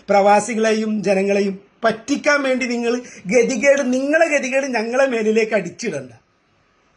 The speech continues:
ആ, ഇപ്പൊ അങ്ങോട്ട് ഇറങ്ങുക. ആ, ഇവർക്ക് കോടികൾ കടം വന്നിട്ടുണ്ടെങ്കിൽ ഇവര് ആ വീടൊക്കെ വിറ്റിട്ട് വില പണിക്കും പോട്ടോ, വില സെക്യൂരിറ്റിന്റെ പണിക്കാ,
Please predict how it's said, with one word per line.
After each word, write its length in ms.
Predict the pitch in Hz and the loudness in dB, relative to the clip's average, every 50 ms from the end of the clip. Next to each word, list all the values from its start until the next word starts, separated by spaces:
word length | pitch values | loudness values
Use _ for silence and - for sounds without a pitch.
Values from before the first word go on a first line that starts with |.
| - | -6
ആ, 100 | - 170 143 | -4 -4 -4
ഇപ്പൊ 1000 | 110 - _ _ _ _ _ _ _ _ _ _ _ _ _ _ _ _ - 311 | -4 -8 _ _ _ _ _ _ _ _ _ _ _ _ _ _ _ _ 0 2
അങ്ങോട്ട് 220 | 320 339 330 311 | 2 4 4 4
ഇറങ്ങുക. 320 | 277 247 247 240 247 233 - | 4 4 4 2 0 -2 -2
ആ, 400 | - 247 294 302 339 - - _ _ _ _ _ _ _ _ - | 0 0 0 0 -2 -4 -12 _ _ _ _ _ _ _ _ -8
ഇവർക്ക് 540 | 165 175 190 208 185 269 285 294 - 392 381 370 - - - _ | -4 -2 -2 2 2 2 2 2 2 0 0 0 -4 -10 -18 _
കോടികൾ 680 | - 269 277 277 269 277 - 294 277 302 320 320 330 320 | 0 2 6 6 6 6 4 2 0 0 0 0 0 -2
കടം 340 | - 294 269 247 285 285 294 | -2 -2 0 0 0 0 0
വന്നിട്ടുണ്ടെങ്കിൽ 760 | 294 285 285 285 285 262 277 277 262 269 240 208 185 226 254 - _ _ - - - _ 202 | -2 -2 -2 -2 -2 -2 -2 -4 -4 -2 -2 -2 -2 -2 -4 -10 _ _ -20 -20 -12 _ -6
ഇവര് 460 | 202 170 208 254 254 294 285 - - | -4 -2 -2 0 0 0 0 0 2
ആ 100 | 233 247 | 2 2
വീടൊക്കെ 500 | 269 240 240 240 247 254 269 269 - 285 | 2 0 -2 -2 0 2 2 2 0 -2
വിറ്റിട്ട് 380 | 262 254 - - 247 196 254 | -6 -8 -8 -8 -8 -8 -6
വില 400 | 214 214 180 208 208 208 220 262 294 277 - - | -6 -4 0 0 2 2 2 0 -2 -2 -2 0
പണിക്കും 460 | 247 233 247 247 247 247 - 320 294 | 0 2 2 0 -2 -4 -4 -4 -2
പോട്ടോ, 500 | 294 302 294 311 302 294 294 311 302 - _ _ _ _ 190 | 0 0 0 2 2 2 0 0 -2 -8 _ _ _ _ -4
വില 120 | 196 254 | -4 -2
സെക്യൂരിറ്റിന്റെ 720 | - - 285 233 - - - 262 208 214 202 220 277 302 | 0 0 0 0 0 -2 -4 -4 -4 -4 -2 -2 0 0
പണിക്കാ, 480 | 302 262 247 247 190 - 294 196 - | 0 0 0 -2 -2 -2 -2 -2 -2